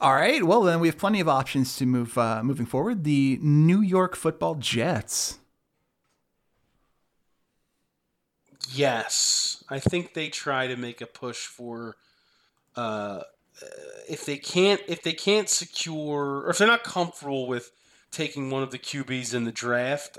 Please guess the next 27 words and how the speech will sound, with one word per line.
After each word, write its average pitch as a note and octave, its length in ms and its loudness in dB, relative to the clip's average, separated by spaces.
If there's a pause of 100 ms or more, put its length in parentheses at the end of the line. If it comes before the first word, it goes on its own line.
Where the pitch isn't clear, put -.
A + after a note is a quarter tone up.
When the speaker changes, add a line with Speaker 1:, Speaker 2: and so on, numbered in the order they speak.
Speaker 2:
I B2+ 140 -8
think B2 340 -4
Speaker 1:
Mm. C#3 140 6
Speaker 2:
that A#2+ 160 2
they A#2 480 -8 (260)
potentially C3 480 -6
try A#2+ 260 -4
to D#3 80 -6
pursue A#2 440 -4
a G#2+ 60 -6
trade A2+ 360 -8
for A2 160 -16
someone. G2+ 540 -6 (580)
Um, F#2+ 640 -6 (540)
so A#2 180 -2
I A#2 300 -6
think A#2+ 240 -8
they, G2+ 220 -12
I A2+ 100 -10
think G#2 180 -12
it's - 120 -6
somebody G2 260 -6
different. G#2 360 -10
I A2+ 40 -6
think B2 140 -8
Darnold's A#2 500 0
out, A2+ 280 -4